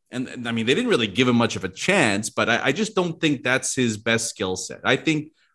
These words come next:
you know, in a perfect scenario, he's probably on your second or third line,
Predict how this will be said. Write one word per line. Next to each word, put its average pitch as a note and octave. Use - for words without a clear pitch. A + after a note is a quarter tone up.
you C#3+
know, A#2+
in B2+
a A#2+
perfect D#3+
scenario, B2+
he's B2
probably D3+
on C3+
your C3
second B2+
or C#3+
third D#3
line, G#2+